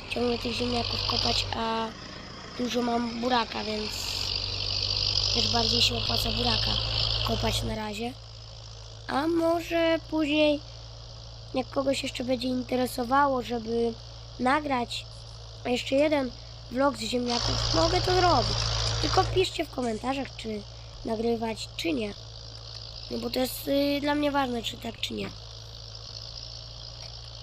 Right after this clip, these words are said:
Dlatego, y, mówię.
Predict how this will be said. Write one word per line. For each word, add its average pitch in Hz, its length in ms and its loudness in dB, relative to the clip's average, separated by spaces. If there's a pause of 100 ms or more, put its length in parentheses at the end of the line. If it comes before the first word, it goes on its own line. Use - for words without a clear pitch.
(640)
Dlatego, 254 840 -2 (1300)
y, 220 760 -2 (400)
mówię. 202 400 -2